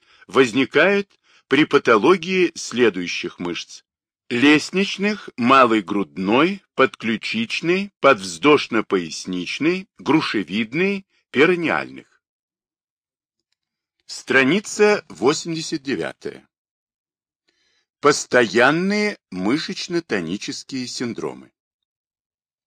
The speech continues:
Возникают на фоне вертебрального синдрома в тех мышцах, которые испытывают перегрузки,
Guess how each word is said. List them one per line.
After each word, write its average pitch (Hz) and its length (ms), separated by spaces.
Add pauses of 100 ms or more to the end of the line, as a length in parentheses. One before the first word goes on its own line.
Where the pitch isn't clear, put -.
(800)
Возникают 160 1000
на 135 200
фоне 202 680
вертебрального 113 880
синдрома 131 600
в - 100
тех - 360
мышцах, 90 640 (540)
которые 208 380
испытывают 180 600
перегрузки, 131 800